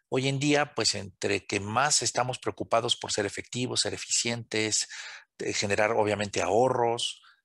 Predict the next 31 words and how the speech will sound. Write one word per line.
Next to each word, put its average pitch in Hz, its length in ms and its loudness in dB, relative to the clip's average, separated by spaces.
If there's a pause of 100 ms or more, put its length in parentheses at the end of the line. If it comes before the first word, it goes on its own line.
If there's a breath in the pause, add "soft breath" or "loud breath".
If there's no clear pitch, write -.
(160)
que - 120 -8
eso - 200 0
no 110 80 -2
estoy 110 220 -2
peleado 110 340 0
con 135 160 0
eso, 131 320 -4 (460 loud breath)
pero 110 260 2
hemos 123 260 0
perdido, 117 680 -2 (180)
eh, 98 340 -6
como 95 240 -8
lo 101 120 0
he - 20 -2
dicho 110 240 -2
yo 107 340 2
en 98 200 -6
algunas 101 320 -4
otras 107 200 -2
ocasiones, 117 600 -4 (400 loud breath)
hemos 127 200 0
perdido 123 340 2
el 123 100 0
foco 123 320 0
real 127 420 2
de 107 120 -6
lo 95 120 -6
que 107 120 -4
implican 110 580 -2
los 98 160 -2
modelos 98 680 -2